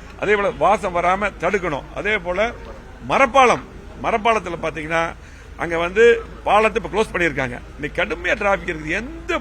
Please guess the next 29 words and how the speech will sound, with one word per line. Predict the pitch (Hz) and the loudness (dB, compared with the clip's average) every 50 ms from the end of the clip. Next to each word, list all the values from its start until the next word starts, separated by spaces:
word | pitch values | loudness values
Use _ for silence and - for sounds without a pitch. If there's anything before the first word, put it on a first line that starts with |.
| 190 | -4
போலீஸும் | - 202 226 226 220 214 190 165 208 208 190 | 0 0 0 2 0 -4 -6 -6 -6 -6 -6
அங்க | 165 160 165 160 | -6 -8 -10 -8
இல்ல, | 185 160 135 - - - - - - - - - - - - | -8 -10 -10 -10 -12 -16 -16 -16 -16 -16 -16 -16 -16 -10 -2
காவல்துறை | 156 170 233 240 233 - - 214 240 254 220 - - - 165 156 - | 0 4 4 4 2 2 0 0 2 2 0 -2 -6 -8 -8 -6 -2
செயல்படாம | 160 175 220 220 214 214 208 190 165 | 0 0 0 2 2 2 2 2 0
இருக்கு. | 151 139 131 139 - - - - - 139 | -4 -6 -8 -12 -14 -14 -18 -16 -14 -6
உடனடியாக | 139 208 220 233 220 233 240 262 277 - - | -4 0 0 2 4 6 6 6 4 2 2
காவல்துறை | 190 196 214 214 202 185 196 185 156 156 | 0 0 2 0 0 -4 -6 -6 -4 -4
போலீஸ் | 185 202 196 165 170 170 | -6 -6 -6 -6 -6 -6
அங்க | 160 156 151 - - | -6 -6 -8 -4 -4
போட்டு | 170 165 175 226 233 - - - - - - - - 127 | -4 2 4 2 2 2 -2 -16 -18 -18 -18 -14 -2 0
நடவடிக்கை | 156 190 220 226 196 175 170 175 | 2 4 4 4 4 2 -2 -2
எடுக்க | 175 165 175 | -2 -2 -4
வேண்டும் | 170 160 170 165 | -6 -6 -6 -6
என்ற | 156 160 - | -8 -8 -6
கோரிக்கை | 165 175 175 170 165 190 | -4 -4 -4 -2 -4 -6
இங்க | 185 160 151 147 | -6 -6 -6 -6
வச்சிருக்கிறோம். | 151 165 180 170 - 190 240 262 262 - - - - - - 151 | -6 -6 -8 -6 -2 -2 -2 -2 -4 -10 -18 -20 -18 -8 0 6
மாற்று | 214 269 - - - 294 254 | 8 8 8 6 4 4 4
வழியும் | 254 254 269 285 294 302 - | 6 6 6 0 -2 -2 -6
கூடுதலாக | 226 247 226 220 214 214 202 180 | -6 -4 0 2 4 2 2 2
செய்ய | 180 180 170 175 | -4 -6 -6 -6
வேண்டும் | 165 165 156 156 | -6 -10 -10 -12
என்பதை | 156 151 170 165 151 | -10 -10 -10 -10 -6
கோரிக்கையை | 156 160 160 156 156 160 151 | -6 -6 -4 -4 -6 -6 -8
வச்சிருக்கோம். | 147 151 147 180 - - - - - - - - - - - 127 | -8 -10 -8 -8 -8 -8 -8 -14 -20 -20 -20 -20 -18 -12 -8 -8
இந்த, | 147 147 151 151 156 139 | -2 -2 0 -2 0 0
இதெல்லாம், | 147 151 165 180 196 214 233 226 - - - - - - - - - - | 0 0 4 6 6 6 6 4 2 -6 -16 -20 -20 -18 -18 -18 -18 -6
இந்த | - 143 | -6 -6